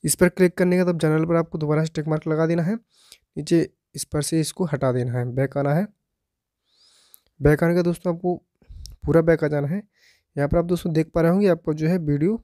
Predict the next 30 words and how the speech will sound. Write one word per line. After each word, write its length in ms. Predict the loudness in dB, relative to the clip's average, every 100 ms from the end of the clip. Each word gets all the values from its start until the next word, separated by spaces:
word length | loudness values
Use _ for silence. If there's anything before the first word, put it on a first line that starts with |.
| _ _ _ -6
बिल्कुल 260 | -4 -4
सही 260 | 0 2 2
से 140 | 2
दिख 220 | 4 4 4
रहा 80 |
होगा, 200 | 4 4
तैयार 280 | 2 2 2
हो 120 | 4
जाता 240 | 2 2 0
है। 80 | -2 -8 -20 -20 _ -4
आपको 420 | -4 -2 -4 -4 -8 _ _ -8
ऊपर 260 | 2 2
थ्री 220 | 2 2
लाइन 200 | 4 4 2
पर 80 | -2
क्लिक 280 | -2 -2
करना 200 | -2 -2
है, 140 | 0 2
यहाँ 140 | 2
से 140 | 2 -2
आप 120 | 0
कोई 160 | 0
भी 100 | 2
लाइब्रेरी 640 | 2 0 -4 0 2 4 2
में 80 | 2
जाकर 200 | 2 0
कोई 160 | -2
भी 120 | -2
सॉन्ग 300 | -2 -2 0
आप 180 | 0 -2